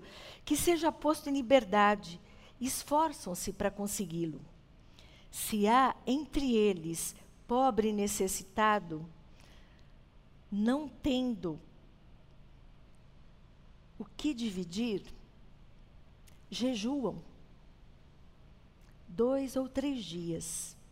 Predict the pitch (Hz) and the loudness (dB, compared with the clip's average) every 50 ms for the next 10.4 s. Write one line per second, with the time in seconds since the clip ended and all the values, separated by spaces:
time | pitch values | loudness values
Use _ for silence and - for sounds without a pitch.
0 | - - - - - - - - - - - - - - - - 226 220 214 214 | -20 -20 -20 -20 -20 -20 -20 -20 -20 -20 -20 -20 -20 -16 -8 -4 -4 -4 -4 -6
1 | - - - - 311 311 - - - - 247 262 254 254 214 185 180 170 165 156 | -10 -12 -10 -10 -10 -10 -12 -12 -10 -8 -4 -2 -2 -2 -2 -4 -6 -8 -8 -10
2 | 147 151 165 - - - - - - - - - - - - - - - - - | -12 -14 -16 -18 -20 -20 -20 -20 -20 -20 -20 -20 -20 -20 -20 -20 -20 -16 -8 -4
3 | 220 214 220 226 226 233 - - - - - 214 214 202 208 202 190 185 180 185 | -4 -2 -2 -2 -4 -6 -10 -16 -12 -6 -4 -2 -2 -2 -2 -2 -2 -2 -4 -4
4 | 190 190 185 - - 190 180 196 202 - - - - - - - - - - - | -6 -8 -10 -10 -10 -10 -10 -10 -12 -16 -20 -20 -20 -20 -20 -20 -20 -20 -20 -20
5 | - - - - - - - 208 - - 185 196 - - - - 151 143 143 - | -20 -20 -20 -20 -16 -10 -10 -10 -8 -6 -6 -6 -6 -6 -8 -10 -10 -12 -12 -12
6 | - 156 156 - - - - - - - - - - - - - - - - - | -12 -14 -14 -14 -20 -20 -20 -20 -20 -20 -20 -20 -20 -20 -20 -20 -20 -20 -20 -20
7 | - - - - - - - - - - - - - - - - - - - - | -20 -20 -20 -20 -20 -20 -20 -20 -20 -20 -20 -20 -20 -20 -20 -20 -20 -20 -20 -20
8 | - - - - - - - - - - - - - - - - - - - - | -20 -20 -20 -20 -20 -20 -20 -20 -20 -20 -20 -20 -20 -20 -20 -20 -20 -20 -20 -20
9 | - - - - - - - - - - 220 214 226 220 214 220 240 247 226 196 | -20 -20 -20 -20 -20 -20 -20 -20 -16 -10 -6 -4 -2 -2 -2 0 0 0 -2 -4
10 | 185 - - - - - - | -6 -8 -8 -10 -10 -12 -14